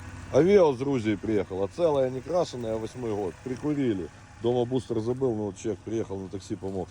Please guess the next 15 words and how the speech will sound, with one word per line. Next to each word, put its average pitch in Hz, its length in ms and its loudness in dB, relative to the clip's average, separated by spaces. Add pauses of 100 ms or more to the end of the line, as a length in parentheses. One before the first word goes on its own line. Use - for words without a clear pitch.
спасибо. 82 320 -8 (680)
Говорит, 117 200 -4
нормально, 135 400 4
сегодня, 127 240 2
говорит, 127 160 4
уже 123 280 4 (440)
больше 131 440 2 (1080)
десяти-пятнадцати 143 680 0
человек 131 240 0
перекурил. 92 480 -2 (320)
Вот 180 100 2
такая 180 220 4
машинка 139 400 0
в - 100 -8
продаже 117 460 2